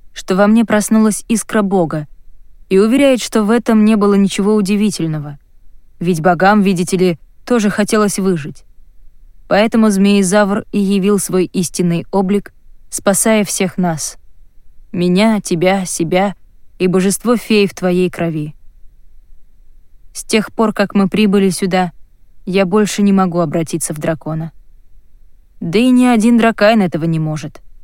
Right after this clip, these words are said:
потому что драконом обратился бог. Рейнер вздохнул, на миг замолчав, а затем продолжил. "Поэтому, когда от твоей крови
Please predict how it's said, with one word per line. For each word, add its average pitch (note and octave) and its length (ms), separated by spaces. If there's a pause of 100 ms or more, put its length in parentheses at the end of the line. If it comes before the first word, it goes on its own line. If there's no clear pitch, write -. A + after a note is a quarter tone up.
(280)
потому F#3+ 360
что - 180
драконом G3+ 720
обратился F3 720
бог. D#3 440 (800)
Рейнер A3+ 380
вздохнул, F#3+ 640 (280)
на F#3 160
миг G3 220
замолчав, F#3+ 720 (500)
а F#3+ 80
затем G#3 380
продолжил. E3+ 560 (840)
"Поэтому, G#3+ 520
когда G3 380
от G3 100
твоей F#3 420
крови F3 540